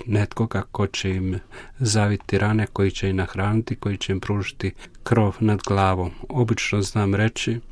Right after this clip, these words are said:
da u ono vrijeme bilo je dosta tih starica koje su lutale jer nisu imale nikoga svoga. Ako znamo da je u Bosni jedno stoljeće nije bilo, da u njoj nije bilo tri, barem tri rata, tako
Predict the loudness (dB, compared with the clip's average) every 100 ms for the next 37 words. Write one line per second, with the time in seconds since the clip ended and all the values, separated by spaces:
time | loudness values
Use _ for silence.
0 | -4 2 4 2 -2 -4 -2 0 0 0
1 | 4 6 8 8 6 2 0 4 4 4
2 | 4 4 4 0 -4 -2 -4 -2 0 2
3 | 4 2 -2 -4 -2 -2 -2 -2 -2 -2
4 | -2 0 2 2 2 -4 -14 -16 -10 4
5 | 6 6 4 2 2 2 2 2 2 0
6 | 0 0 0 2 2 2 0 -6 -10 -6
7 | -4 -2 0 2 4 4 4 2 2 4
8 | 2 2 0 0 0 0 0 2 2 2
9 | 0 2 2 4 4 2 -2 -8 -10 -12
10 | -4 4 6 6 6 4 4 2 2 0
11 | 4 4 2 -4 -12 -2 0 0 -4 0
12 | 0 2 0 -2 -2 -4 -4 -10 0 0
13 | 2 6 6